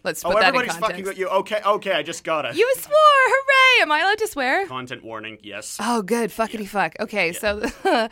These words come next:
Speaker 1: <laughs> oh, man, okay. I have twenty percent less tension in my body right now.
Speaker 2: Don't
Speaker 1: Ooh,
Speaker 2: worry about
Speaker 1: ah,
Speaker 2: it.
Speaker 1: ooh, ah, great. Fuckity doo.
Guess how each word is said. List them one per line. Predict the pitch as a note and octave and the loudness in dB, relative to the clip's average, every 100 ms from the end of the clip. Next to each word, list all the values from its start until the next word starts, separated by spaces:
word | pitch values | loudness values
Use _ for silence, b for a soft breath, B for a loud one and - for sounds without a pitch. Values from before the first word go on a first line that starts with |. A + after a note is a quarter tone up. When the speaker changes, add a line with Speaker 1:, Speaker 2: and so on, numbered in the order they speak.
| B B | B B
Speaker 1:
<laughs> | B G3+ | B 4
oh, | G#3 F#3+ G3 | 6 6 4
man, | F#3+ F#3 F3 | 0 0 0
okay. | F3+ F#3+ E3+ E3 _ b b b _ | -2 2 2 0 _ b b b _
I | F3 | -10
have | F3+ E3 | -10 -6
twenty | - G3 | -4 -2
percent | F#3 F3+ F#3 | -4 -6 -6
less | F#3 E3+ | -6 -8
tension | F3+ E3+ F3+ | -10 -10 -8
in | |
my | E3+ | -6
body | E3 E3+ E3+ | -2 -2 0
right | E3+ D3+ | -2 -2
now. | C#3+ E3 | -4 -6
Speaker 2:
Don't | - B3 | -4 -4
Speaker 1:
Ooh, | G#2 | -4
Speaker 2:
worry | F#2+ | -16
about | F2+ A#3 - | -10 -8 -8
Speaker 1:
ah, | |
Speaker 2:
it. | - - - C#4 | -12 -20 -6 -2
Speaker 1:
ooh, | C#4+ B B B | -2 B B B
ah, | B3+ A3+ B - | -8 -8 B -4
great. | B3 G#3+ - b b b | -2 -2 -4 b b b
Fuckity | - G3 C4 D#4+ | -8 -4 -2 2
doo. | C#4+ F3 | 2 0